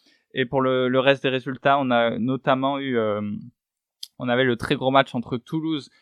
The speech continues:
et Lyon. Et Toulouse qui, grâce à, à un banc X X L avec tous les internationaux français, Cross, Dupont, Ntamak, Baye,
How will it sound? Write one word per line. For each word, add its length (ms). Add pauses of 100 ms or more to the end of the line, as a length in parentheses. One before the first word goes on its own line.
(240)
et 180
Lyon. 400
Et 100
Toulouse 380
qui, 160
grâce 340
à, 220 (100)
à 80
un 180
banc 320
X 280
X 220
L 200
avec 220
tous 100
les 180
internationaux 640
français, 600 (380)
Cross, 560
Dupont, 640
Ntamak, 840
Baye, 640